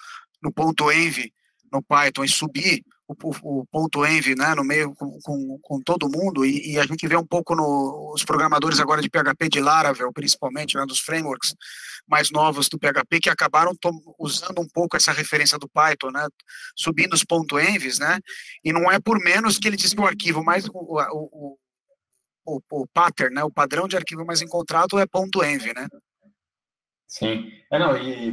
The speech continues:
Speaker 2: própria a variável de ambiente também, né? Eu acho que hoje, sim, a gente já usou bastante variável de ambiente, a gente usou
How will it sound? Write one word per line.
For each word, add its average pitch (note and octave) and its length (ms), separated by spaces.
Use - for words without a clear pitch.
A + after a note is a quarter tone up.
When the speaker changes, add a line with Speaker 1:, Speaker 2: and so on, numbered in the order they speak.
Speaker 2:
própria F3 360
a C3 560
variável C3+ 460
de D#3 100
ambiente D3+ 540
também, G#2 360
né? G#2 140
Eu G2 100
acho - 180
que C3 140
hoje, C#3 440
sim, C3+ 480
a A#2+ 100
gente A2 640
já A#2 160
usou A2 260
bastante - 420
variável A2+ 400
de A2 100
ambiente, A2 680
a G#2+ 80
gente G#2+ 260
usou G#2+ 680